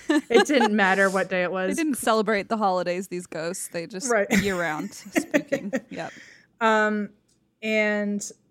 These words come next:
Speaker 1: in hindsight, what's interesting is you usually hear people say, like, "Oh, the Warrens really helped us," or, you know, uh, but the family does say they do think the Warrens had the best intentions,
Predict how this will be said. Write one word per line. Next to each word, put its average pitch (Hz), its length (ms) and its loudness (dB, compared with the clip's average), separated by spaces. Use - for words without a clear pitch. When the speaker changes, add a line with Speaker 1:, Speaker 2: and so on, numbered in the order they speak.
Speaker 1:
in 233 120 0
hindsight, 247 840 -2
what's 202 160 -6
interesting 190 480 -8
is 180 160 -6
you 196 80 -6
usually 233 340 -4
hear 190 560 -4
people 202 220 -6
say, 190 160 -10
like, 175 160 -8
"Oh, 240 100 -8
the 220 120 -10
Warrens 202 360 -6
really 185 180 -10
helped 233 340 -10
us," 202 280 -6
or, 175 140 -6
you 175 140 -12
know, 165 160 -12
uh, 180 320 0
but 196 120 -6
the 196 100 -6
family 220 540 -2
does 202 340 -2
say 185 480 -2
they 202 80 0
do 220 180 -2
think 247 220 -4
the 233 80 -2
Warrens 208 380 -2
had 185 240 -4
the 185 80 -6
best 175 400 -10
intentions, 165 1040 -12